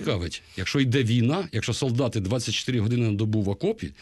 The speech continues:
значить, всі чиновники, незалежно від рангу, аж до президента включно, депутати, міністри, повинні працювати стільки, скільки треба.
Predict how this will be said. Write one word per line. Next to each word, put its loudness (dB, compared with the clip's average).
значить, -2
всі -2
чиновники, 0
незалежно 0
від 0
рангу, 0
аж 0
до -2
президента -2
включно, -2
депутати, -2
міністри, 0
повинні 2
працювати -2
стільки, -4
скільки -8
треба. -4